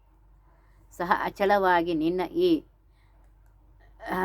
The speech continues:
ನ-, ಹರಿಭಕ್ತಿ ಸಾರದ ಚರಿತ್ರೆಯು ಹೆಚ್ಚು ಹೆಚ್ಚಾಗಿ ಪ್ರಸಾರವನ್ನು ಕಾಣುತ್ತಾ ಭೂಮಿಯಲ್ಲಿ ಕಂಗೊಳಿಸುವಂತೆ, ಎಲೈ ಚೆನ್ನಿಗರಾಯ, ಚಲುವ ಚೆನ್ನಿಗರಾಯ, ಕೇಶವ ಅನುಗ್ರಹ ಮಾಡಪ್ಪ ಅಂಥೇಳಿ, ನೀನು ನನ್ನ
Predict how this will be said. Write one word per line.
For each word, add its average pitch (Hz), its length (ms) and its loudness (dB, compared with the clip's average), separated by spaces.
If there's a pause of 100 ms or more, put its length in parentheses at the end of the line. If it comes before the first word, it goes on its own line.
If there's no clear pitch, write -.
ನ-, 147 260 -2
ಹರಿಭಕ್ತಿ 170 720 0
ಸಾರದ 160 420 -2
ಚರಿತ್ರೆಯು 165 560 -2
ಹೆಚ್ಚು 151 280 -6
ಹೆಚ್ಚಾಗಿ 175 520 -2
ಪ್ರಸಾರವನ್ನು 160 720 -4
ಕಾಣುತ್ತಾ 156 480 -8
ಭೂಮಿಯಲ್ಲಿ 160 580 -6
ಕಂಗೊಳಿಸುವಂತೆ, 156 840 -6 (1040)
ಎಲೈ 147 200 -4
ಚೆನ್ನಿಗರಾಯ, 156 800 -2 (760)
ಚಲುವ 170 280 -2
ಚೆನ್ನಿಗರಾಯ, 151 800 -6 (1040)
ಕೇಶವ 170 360 -4 (1200)
ಅನುಗ್ರಹ 170 460 -6
ಮಾಡಪ್ಪ 147 420 -6 (880)
ಅಂಥೇಳಿ, 147 500 -8
ನೀನು 147 300 -4
ನನ್ನ 135 280 -10